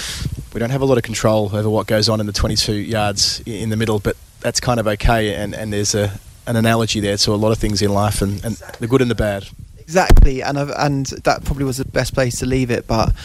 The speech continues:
Speaker 2: I did speak to Joss Butler right at the end, and he tells me about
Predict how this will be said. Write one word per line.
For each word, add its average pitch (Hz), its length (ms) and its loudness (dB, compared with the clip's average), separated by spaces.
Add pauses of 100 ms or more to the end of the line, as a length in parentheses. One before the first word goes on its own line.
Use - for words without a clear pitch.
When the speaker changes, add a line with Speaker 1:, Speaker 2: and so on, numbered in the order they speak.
(360)
Speaker 2:
I 135 40 -6
did 131 180 -2
speak - 300 -2
to 139 100 -10
Joss 135 220 -4
Butler 127 320 -2
right 120 220 -4
at 95 80 -6
the 120 140 0
end, 107 360 0 (680)
and 123 140 2
he 117 260 2 (200)
tells 123 320 0
me 113 140 0
about 110 440 0